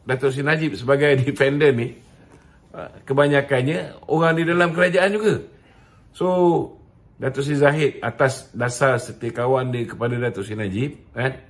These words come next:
Dia sanggup buat macam tu untuk menyelamatkan kawan dia supaya kawan dia dapat keadilan.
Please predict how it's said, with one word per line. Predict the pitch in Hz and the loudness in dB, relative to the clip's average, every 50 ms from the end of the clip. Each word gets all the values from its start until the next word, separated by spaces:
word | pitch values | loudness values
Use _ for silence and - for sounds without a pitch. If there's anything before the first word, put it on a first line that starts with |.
| - - - _ - - - - - - - - | -20 -20 -20 _ -20 -20 -20 -20 -20 -20 -16 -8
Dia | - 113 113 | -6 -6 -2
sanggup | - 123 120 135 139 143 131 - 101 101 | -2 0 0 2 4 4 4 2 2 -2
buat | 120 117 80 | -2 -2 -2
macam | - - - 113 110 110 117 | -4 -4 -4 -4 -4 -4 -4
tu | 120 104 101 101 | -6 -6 -6 -6
untuk | 101 - 104 76 101 | -6 -6 -6 -6 -4
menyelamatkan | 107 107 107 110 117 113 - - - 107 107 104 92 | -4 -2 -2 0 -2 -2 -4 -6 -8 -8 -6 -4 -2
kawan | 95 98 104 104 104 107 | -2 0 2 0 0 0
dia | 107 104 98 - | -2 -4 -4 -4
supaya | - 98 101 101 | -6 -4 -4 -4
kawan | 92 95 101 104 101 101 101 | -2 -2 -2 -2 -2 -4 -4
dia | 98 | -2
dapat | 95 95 95 - - - - | -2 -4 -4 -4 -8 -10 -10
keadilan. | - 67 73 95 98 95 90 80 69 | -10 -12 -6 -4 -2 -2 -2 -4 -6